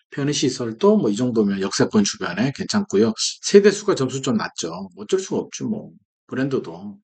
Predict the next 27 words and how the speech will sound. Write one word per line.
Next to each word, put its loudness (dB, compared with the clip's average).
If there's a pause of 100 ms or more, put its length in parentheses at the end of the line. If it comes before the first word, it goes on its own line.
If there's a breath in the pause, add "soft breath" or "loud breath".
(100)
그래서 -12
브랜드 4
세대수에서 4
점수를 0
까먹었습니다. 0 (300 soft breath)
쾌적성. -6 (240 loud breath)
브랜드 6
세대수가 2 (400 loud breath)
크고 4
대단지 4
아파트의 4
이 4
입지였다면 0
뭐 -14 (100)
점수 -6
훨씬 0
더 4
높게 4
줬겠죠. -2 (380)
어, -6
가점이 2
낮고 4
자금이 4
부족하신 2
분들, -12 (160)
실소-, -6
실소유자, 4